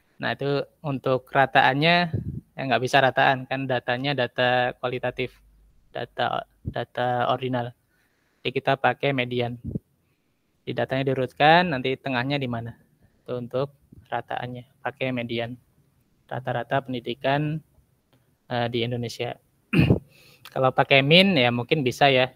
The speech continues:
<laughs> Jadi nanti dikodekan, misalnya S D itu satu, S M P dua, dan seterusnya. Nanti rataannya kan ada koma-komanya. Nah, itu kurang cocok.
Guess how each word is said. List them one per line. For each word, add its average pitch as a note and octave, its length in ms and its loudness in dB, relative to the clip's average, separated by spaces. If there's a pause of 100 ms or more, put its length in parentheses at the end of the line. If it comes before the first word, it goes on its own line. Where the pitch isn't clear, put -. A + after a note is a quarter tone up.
<laughs> - 160 -12
Jadi - 260 0
nanti C3+ 300 2
dikodekan, B2 680 4
misalnya B2+ 380 0
S - 160 -8
D C3+ 180 4
itu C3+ 480 0
satu, D#3+ 560 4 (380)
S B2 160 -6
M B2 100 -8
P B2 160 0
dua, B2+ 380 4
dan - 300 -18
seterusnya. C3 560 0 (840)
Nanti C3+ 160 -6
rataannya C3 480 4
kan C#3+ 160 0
ada B2 160 -2
koma-komanya. A#2 720 -4 (160)
Nah, - 160 -20
itu - 160 -12
kurang A#2+ 320 -6
cocok. - 280 -14